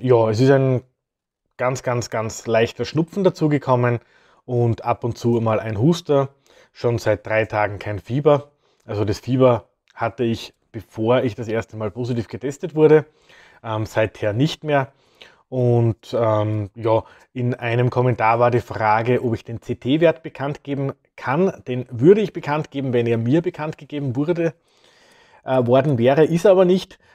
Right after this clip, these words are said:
Ähm, ich habe lediglich erhalten, dass er positiv ist. Ähm, er ist auf jeden Fall eindeutig positiv, denn auch die Antigen-Schnelltests sind eindeutig positiv. Und zwar jetzt ganz egal, welchen ich mache und wann ich ihn mache. Ähm, es sind durchgängig alle positiv.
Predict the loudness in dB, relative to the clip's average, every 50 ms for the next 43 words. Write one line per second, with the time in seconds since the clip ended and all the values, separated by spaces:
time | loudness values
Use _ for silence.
0 | _ _ -2 0 2 2 2 0 0 -2 0 2 4 6 6 6 6 6 4 4
1 | 4 2 2 0 0 -4 -10 -10 -8 -4 -2 0 -2 -2 -4 -8 -10 -10 -10 -8
2 | -8 -10 -12 -6 -4 0 2 2 2 2 0 0 0 -2 -2 -2 -6 -14 _ _
3 | _ _ _ _ _ _ _ -6 -4 -2 0 2 2 2 2 0 -2 -2 -2 -2
4 | -2 -2 -2 -2 -2 0 0 2 0 0 -2 -6 -8 -8 -4 -2 -2 0 0 -2
5 | -4 -4 -8 -6 -4 -4 -4 -4 -6 -10 -10 -10 -10 -10 -12 -16 -16 -16 -16 -16
6 | -18 -16 -16 -16 -14 -12 -12 -12 -10 -12 -12 -14 -16 _ _ _ _ _ -12 -8
7 | -8 -8 -8 -10 _ _ _ _ _ _ _ _ _ _ -20 _ _ _ -8 -6
8 | 0 2 2 2 2 -2 -6 -6 -8 -10 -8 -8 -8 -8 -8 -10 -12 -8 -6 -6
9 | -4 -4 -4 -6 -8 -14 -20 _ _ _ _ _ -12 -10 -6 -6 -4 -2 -2 -2
10 | 0 0 -2 0 -2 -4 -4 -4 -4 -4 -4 -4 -4 -6 -10 -8 -6 -6 -4 -4
11 | -4 -4 -4 -4 -4 -4 -6 -6 -10 -12 -14 -14 _ _ _ _ _ _ _ -16
12 | -14 -14 -14 -14 -14 -16 -16 -18 -14 _ -12 -12 -10 -12 -12 -12 -12 -12 -14 -14
13 | -16 -14 -12 -12 -12 -14 -16 _ _ _ _ _ _ -6 -6 -6 -6 -8 -12 -14
14 | -16